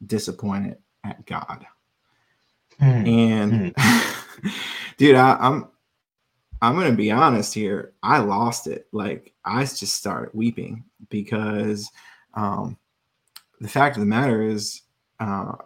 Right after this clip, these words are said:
Speaker 1: I had a lot of expectations over the last couple months that God was gonna do things, like, some things were promised to me that were gonna happen, and they didn't happen.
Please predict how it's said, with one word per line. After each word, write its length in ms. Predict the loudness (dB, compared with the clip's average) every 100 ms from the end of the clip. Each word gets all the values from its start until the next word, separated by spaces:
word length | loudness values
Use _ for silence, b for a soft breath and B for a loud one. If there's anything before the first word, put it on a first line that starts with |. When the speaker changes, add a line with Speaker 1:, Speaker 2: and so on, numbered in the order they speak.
| -10
Speaker 1:
I 240 | -4 -2 -2
had 600 | -4 -6 -8 -8 -10 -10
a 40 | -6
lot 340 | -2 0 0
of 80 | -2
expectations 1160 | -8 -14 -14 -14 -6 -4 -4 -6 -8 -8 -10 -16 b b b -10
over 200 | -6 -2
the 80 | -2
last 300 | -2 -2 -6
couple 280 | -6 -6 -4
months 460 | -2 -2 -6 -12
that 440 | -12 -10 -8 -10 -14 _ _ _
God 220 | -4 -2 -2
was 120 | -4
gonna 180 | -4 -2
do 200 | 0 0
things, 360 | -2 -4 -4
like, 160 | -8 -6
some 160 | -6
things 280 | -2 0 0
were 100 | -4
promised 600 | -2 2 2 2 -2 -6
to 60 | -8
me 200 | -6 -4
that 160 | -6 -8
were 120 | -10
gonna 180 | -8 -8
happen, 640 | -4 -4 -2 -4 -4 -6 B B B -18
and 80 | -14
they 80 | -8
didn't 240 | -4 -4
happen. 680 | -2 -2 -2 -2 -6 -6 -8